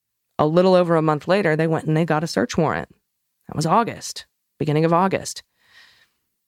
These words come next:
Then, of course, Trump sued Special Master Eileen Cannon. That lasted from September to November. And then Jack Smith was appointed. And in November, he subpoenaed more than two dozen people.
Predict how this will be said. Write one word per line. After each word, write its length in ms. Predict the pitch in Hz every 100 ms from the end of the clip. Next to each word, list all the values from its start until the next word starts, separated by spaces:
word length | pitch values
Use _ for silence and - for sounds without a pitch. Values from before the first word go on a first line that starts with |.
| _ _ _ -
Then, 160 | 143 160
of 140 | 175
course, 400 | - 156 180 -
Trump 280 | - 160 165
sued 580 | - 139 160 175 151 123
Special 380 | - - 165 -
Master 560 | 160 139 156 - 180 175
Eileen 380 | 139 156 160 160
Cannon. 540 | 160 135 139 180 139
That 200 | 156 -
lasted 420 | 139 135 - 135
from 140 | - 127
September 540 | 120 - 123 113 131
to 280 | - 117 113 -
November. 640 | - 127 120 120 123 165 - _ _ _ _ _ _ _ _ -
And 140 | 160 151
then 160 | 156
Jack 240 | 143 143 -
Smith 260 | 214 240
was 140 | 143 131
appointed. 500 | 127 107 78 71 170
And 100 | 151
in 80 | 147
November, 480 | 151 147 202 156 156 _ _ _ _ _ _ _ _ _
he 260 | - - 208
subpoenaed 500 | - 160 160 151 143
more 200 | 143 143
than 120 | 143
two 200 | - 233
dozen 340 | 160 160 143
people. 540 | 131 214 220 117 -